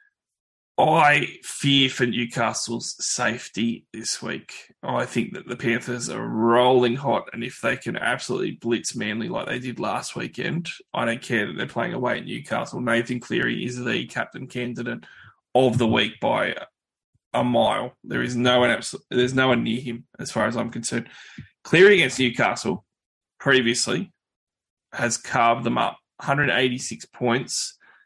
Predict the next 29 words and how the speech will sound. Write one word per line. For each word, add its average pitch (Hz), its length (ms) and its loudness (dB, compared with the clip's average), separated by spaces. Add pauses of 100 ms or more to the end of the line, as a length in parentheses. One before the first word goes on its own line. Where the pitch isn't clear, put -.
(120)
is 120 200 -4
his 220 180 2
high 120 460 2
against 120 320 -4
them. 180 220 -4 (560)
Ninety-five 131 880 2
is 123 140 -8
his 110 260 -10
average - 720 -4
against 123 380 -2
Newcastle. 120 680 -4 (460)
That's - 260 4
his 147 160 0
highest 131 420 4
average 123 380 0
out 120 140 -2
of 127 80 -6
any 123 180 -8
team 143 460 -4 (320)
as - 120 -10
far 123 280 4
as 123 120 -2
high 123 280 0
point 120 340 -4
scoring. 147 560 -8 (420)
He 127 160 -4
only 131 300 2
actually - 340 -6
has 123 520 -2